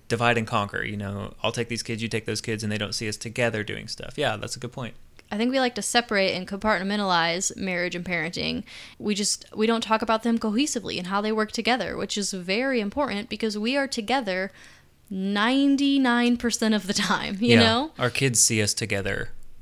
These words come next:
Speaker 1: and we're with our kids, all five of us. Our family is together all the time.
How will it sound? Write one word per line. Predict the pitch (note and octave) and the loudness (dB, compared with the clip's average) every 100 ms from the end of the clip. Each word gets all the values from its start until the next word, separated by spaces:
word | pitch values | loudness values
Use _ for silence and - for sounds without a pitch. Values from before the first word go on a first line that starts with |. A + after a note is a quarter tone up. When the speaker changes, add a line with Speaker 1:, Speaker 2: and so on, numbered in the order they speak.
| - | -6
Speaker 1:
and | A2 G2+ G2 | -2 -2 2
we're | A2+ A#2+ | 4 4
with | B2+ C#3 | 4 4
our | A#2+ | 2
kids, | - G2+ - | 2 0 2
all | G#2+ | 2
five | - - G#2+ A#2 A#2+ | 0 0 4 4 4
of | G#2+ | 0
us. | - - | -2 -2
Our | A2 G#2+ | -4 -4
family | A#2 A2+ A#2 | -4 -4 -2
is | A2 | -4
together | - G#2+ G#2+ G2 | -6 -4 -4 -2
all | G2 | -4
the | A2+ | -4
time. | A2 A2+ A#2 | -8 -10 -10